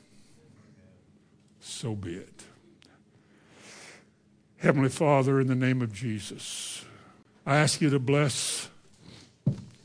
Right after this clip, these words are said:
to each of our hearts your word, the power of it, the might of it, the reality of it.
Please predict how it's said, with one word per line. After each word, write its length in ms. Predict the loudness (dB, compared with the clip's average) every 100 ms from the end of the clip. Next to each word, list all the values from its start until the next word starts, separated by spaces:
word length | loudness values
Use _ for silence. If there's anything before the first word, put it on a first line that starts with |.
| -10
to 140 | -6 0
each 240 | 2 4
of 140 | 2 4
our 160 | 4
hearts 580 | 4 4 4 0 -8 -8
your 200 | -2 -2
word, 420 | 2 4 4 2 -2 -18 -20 -20 -20 -20 -20 -20 -20 -20 -20 -20 -20 -20 -20 -20 -20 -20 -20 -20 -20 _ _ -12
the 60 | -10
power 480 | -4 2 6 8
of 180 | 8 6
it, 260 | 4 0 -12 -20 -20 _ _ _ _ _ _ _ _
the 100 | -2
might 360 | 0 4 6 6
of 160 | 6
it, 200 | 4 2
the 100 | 0
reality 720 | 4 6 8 6 4 0 0 0
of 160 | -2
it. 100 | -6